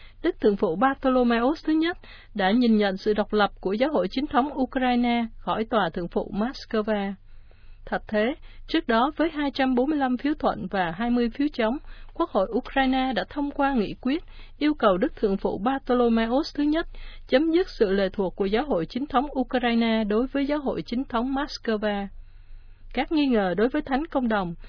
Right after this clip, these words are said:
đã khiến cho các thượng phụ của bốn giáo hội chính thống vắng mặt là các giáo hội chính thống Antiochia, Bulgaria, Georgia và Moscow.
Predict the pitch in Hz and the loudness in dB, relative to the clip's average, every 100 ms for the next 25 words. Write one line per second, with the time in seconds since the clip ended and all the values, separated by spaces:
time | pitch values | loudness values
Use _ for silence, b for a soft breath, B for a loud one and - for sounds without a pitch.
0 | b - 208 - 277 330 285 269 320 - | b -4 -4 0 0 2 0 0 -2 0
1 | 196 208 185 - 190 214 277 285 320 254 | 0 0 -2 -2 2 4 4 2 0 0
2 | 175 - 285 269 254 294 269 302 226 - | -2 -2 -4 -2 -2 0 -2 0 0 -2
3 | B B B 196 196 180 - 285 254 277 | B B B -2 0 -2 -4 -4 -2 2
4 | 202 160 - - 269 269 277 277 269 240 | 2 2 0 -2 -2 -2 -4 -2 -2 -2
5 | - 226 214 220 220 208 202 B B - | 2 0 0 0 0 0 -2 B B -4
6 | 240 233 240 240 233 233 220 208 b b | 0 2 4 2 2 2 2 -2 b b
7 | - 262 294 - 226 214 196 180 165 175 | 0 0 0 0 2 2 0 -4 -2 -4
8 | 226 - - 208 202 196 | -6 -6 -2 0 0 -2